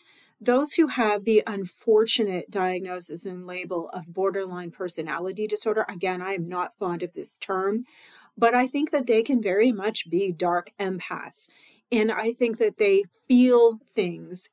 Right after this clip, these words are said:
even more intensely and pick up on things even more intensely than s-, your garden variety empath,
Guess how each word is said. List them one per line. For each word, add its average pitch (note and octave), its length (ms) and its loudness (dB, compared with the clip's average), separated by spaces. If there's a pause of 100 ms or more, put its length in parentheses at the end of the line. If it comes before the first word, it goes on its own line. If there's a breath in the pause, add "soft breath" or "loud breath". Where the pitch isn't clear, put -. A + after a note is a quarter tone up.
even A3 460 2
more G3 280 -4
intensely F#3+ 1040 -2
and G3 220 -2
pick A#3+ 240 -2 (100)
up B3 300 0
on G3 260 -2
things F#3+ 460 -6
even A3 420 0
more F#3+ 300 -6
intensely F3+ 920 -2 (520 soft breath)
than F#3+ 540 0
s-, - 160 -4 (280)
your G3+ 180 -2
garden G3 340 2
variety F#3 560 0
empath, F3 440 -4